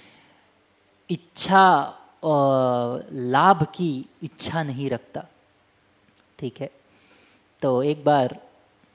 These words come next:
एक जोह-, ज-, जोहरी था, वो प्रभु श्री रामचंद्र को पास आता है और एक बहुत सुंदर मोतियों से गढ़ित एक हार प्रभु श्री रामचंद्र को देता है।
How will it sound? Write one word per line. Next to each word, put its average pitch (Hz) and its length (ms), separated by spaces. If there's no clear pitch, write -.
एक 131 180
जोह-, 147 300
ज-, 120 640
जोहरी 127 400
था, 117 240
वो 127 100
प्रभु 135 300
श्री 147 240
रामचंद्र 139 640
को 135 160
पास 135 420
आता 127 240
है 127 240
और 170 100
एक 156 220
बहुत 202 440
सुंदर 208 720
मोतियों 180 640
से 165 180
गढ़ित 170 380
एक 170 240
हार 143 560
प्रभु 139 220
श्री 135 260
रामचंद्र 127 540
को 131 140
देता 117 300
है। 123 200